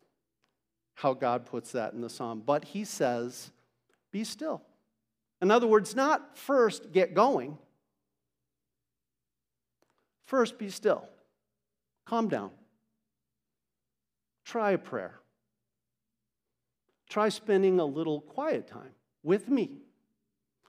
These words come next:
confident in my promises. Be still. First, be still. And know that I am God. Everything I have said and promised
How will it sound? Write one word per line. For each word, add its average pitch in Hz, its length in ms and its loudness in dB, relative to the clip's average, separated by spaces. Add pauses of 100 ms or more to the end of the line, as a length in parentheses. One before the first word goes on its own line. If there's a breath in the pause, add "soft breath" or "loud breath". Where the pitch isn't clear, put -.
(140)
confident 185 600 2
in 143 160 2
my 135 200 2
promises. 160 880 -6 (220 soft breath)
Be 160 120 -6
still. - 420 -8 (1600)
First, 214 320 -4
be 226 120 -12
still. - 300 -18 (2500)
And 139 280 0
know 151 400 0
that 123 260 -4
I 143 340 -4
am 127 420 -8 (120)
God. 101 380 -14 (100)
Everything 185 800 -4
I 135 200 -6
have 117 420 -10
said 170 640 -8
and 113 220 -14
promised 156 600 -8